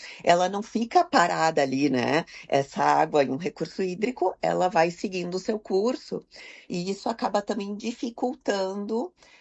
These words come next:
que aconteça essa identificação dessa contaminação.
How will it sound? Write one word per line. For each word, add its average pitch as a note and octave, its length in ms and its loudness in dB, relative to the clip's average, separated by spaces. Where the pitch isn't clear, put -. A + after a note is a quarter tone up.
que - 80 -2
aconteça G#3+ 840 -2
essa F3+ 300 -4
identificação F3 1120 -4
dessa C#3+ 300 -2
contaminação. C3 920 -4